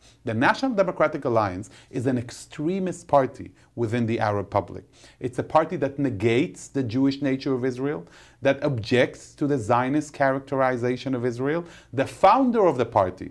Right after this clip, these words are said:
Doctor Azmi Bishara, back in the mid-nineties when he established Balad, ten years later, during the Second Lebanon War, he transmits information to Hezbollah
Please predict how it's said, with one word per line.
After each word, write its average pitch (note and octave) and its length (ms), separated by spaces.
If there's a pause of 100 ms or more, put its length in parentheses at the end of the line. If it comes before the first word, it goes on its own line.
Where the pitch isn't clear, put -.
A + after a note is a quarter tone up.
(120)
Doctor D3 360
Azmi E3+ 440
Bishara, D3 580 (240)
back D#3 280
in F3 80
the D3 80
mid-nineties C#3 640
when A2+ 100
he A2+ 60
established A2+ 500
Balad, G#2 360 (1040)
ten G#3+ 240
years A3 280
later, F#3 380 (400)
during F#3 320
the E3+ 80
Second F#3+ 360
Lebanon E3+ 380
War, C#3 380 (180)
he F#3 160
transmits F3+ 800
information F3 920
to B2 120
Hezbollah B2 680